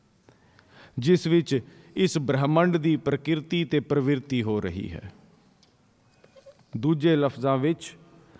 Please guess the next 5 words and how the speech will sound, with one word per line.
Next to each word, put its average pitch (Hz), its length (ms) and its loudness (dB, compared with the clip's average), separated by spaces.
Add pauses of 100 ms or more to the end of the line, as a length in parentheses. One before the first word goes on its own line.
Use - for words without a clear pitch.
(460)
ਨਾਮ 143 760 2
ਦਾ 170 160 4
ਪ੍ਰਕਾਸ਼ 143 840 2
ਹੀ 143 280 0
ਸੱਚ 170 600 0